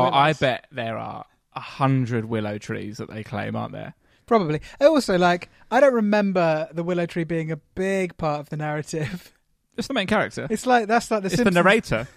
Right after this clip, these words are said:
Speaker 1: <laughs> It's like the Simpsons thing, isn't it? That's the Kane from Citizen Kane.
Speaker 2: <laughs> Yeah.
Speaker 1: There's no Kane in Citizen Kane.
Speaker 2: Charles Dickens, a big player where I'm from in Kent,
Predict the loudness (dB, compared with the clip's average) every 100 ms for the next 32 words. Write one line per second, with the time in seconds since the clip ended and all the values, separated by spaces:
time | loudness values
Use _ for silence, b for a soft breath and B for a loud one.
0 | _ _ -20 -20 -12 -6 -4 -2 -2 -2
1 | -2 -2 0 0 -2 2 0 0 -6 -2
2 | 0 0 0 -4 0 0 0 0 -2 4
3 | 4 6 2 0 -2 0 2 2 4 2
4 | 2 0 -2 -2 0 2 2 0 -2 -4
5 | -6 -8 -8 -8 -10 -8 -8 -6 -8 -14
6 | _ b b -18 -4 -2 -2 -6 -6 -6
7 | -8 -12 -12 -4 -4 -4 -4 -2 0 0
8 | -2 -2 -6 -6 -6 -6 -6 -8